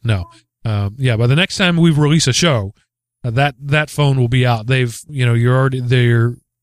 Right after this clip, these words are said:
they've announced it. They did the thing. I actually heard this conversation in my office, uh, a couple of weeks ago. "Hey, the OnePlus two is out." Great. Uh, that means they'll drop the fi-,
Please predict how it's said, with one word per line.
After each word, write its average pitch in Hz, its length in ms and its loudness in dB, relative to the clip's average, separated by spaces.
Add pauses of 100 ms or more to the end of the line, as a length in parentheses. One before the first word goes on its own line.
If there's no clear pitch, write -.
they've 135 240 -2
announced 143 400 -2
it. 135 120 0
They 127 100 -2
did 135 160 -4
the 127 100 -2
thing. 135 220 -2 (460)
I 175 120 0
actually 190 340 -2
heard 175 220 2
this 165 140 -2
conversation 143 760 -2 (500)
in 147 200 0
my 135 320 2
office, 135 600 -2 (440)
uh, 117 300 2 (280)
a 127 100 -6
couple 139 280 -2
of 127 60 4
weeks 214 240 2
ago. 113 260 2 (260)
"Hey, 196 120 0
the 185 100 0
OnePlus 180 440 0
two 214 220 0
is 143 120 2
out." 127 180 0 (200)
Great. 196 320 0 (240)
Uh, 139 260 2
that 151 140 0
means 170 180 -2
they'll 165 120 0
drop 156 220 -2
the 143 80 -6
fi-, 151 280 -2